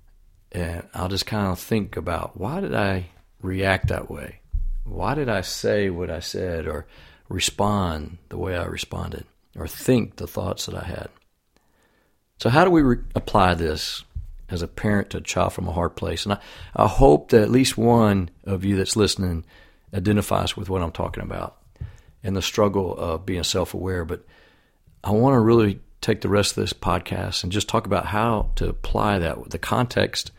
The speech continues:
of being self-aware as a parent, a foster or an adoptive parent, and how that impacts our kids. You know, the irony is, is if you don't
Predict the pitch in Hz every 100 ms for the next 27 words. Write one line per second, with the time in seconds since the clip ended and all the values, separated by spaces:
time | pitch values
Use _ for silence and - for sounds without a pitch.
0 | - - - 92 98 107 92 - 113 123
1 | 117 104 101 92 87 - - 80 76 -
2 | - _ _ _ _ - - 107 104 -
3 | 113 107 95 90 82 95 101 - - -
4 | 90 78 - - - - - _ _ _
5 | _ _ _ _ _ _ - 82 110 120
6 | 113 95 98 90 80 71 - - - -
7 | - 78 - 90 71 - - _ _ _
8 | - _ _ _ _ _ - 107 98 104
9 | 117 127 113 110 104 95 90 - - -
10 | - - - - - - - 107 - 120
11 | 127 -